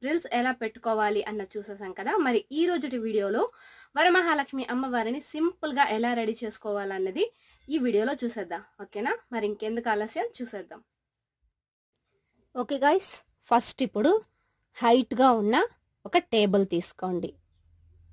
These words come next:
ఒక టేబుల్ తీసుకోవాలి. దాని మీద పీఠాసనం అంటాం కదా, దీన్ని తీసుకోవాలన్నమాట. ఆ తర్వాత ఒక ప్లేట్ చూపించాను కదా, ఈ ప్లేట్లో మనం రైస్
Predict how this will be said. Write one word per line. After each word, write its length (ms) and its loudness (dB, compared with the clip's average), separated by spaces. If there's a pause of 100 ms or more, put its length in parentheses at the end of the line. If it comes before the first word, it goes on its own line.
(120)
ఒక 60 -4 (140)
టేబుల్ 380 4
తీసుకోవాలి. 560 2 (180)
దాని 320 2
మీద 200 2 (760)
పీఠాసనం 680 2
అంటాం 360 -2
కదా, 160 0 (720)
దీన్ని 260 2
తీసుకోవాలన్నమాట. 800 -2 (2250)
ఆ 40 6 (140)
తర్వాత 400 2 (960)
ఒక 120 4 (160)
ప్లేట్ 340 2
చూపించాను 600 -2
కదా, 180 -2 (960)
ఈ 20 0 (120)
ప్లేట్లో 420 2 (1120)
మనం 180 2 (120)
రైస్ 220 2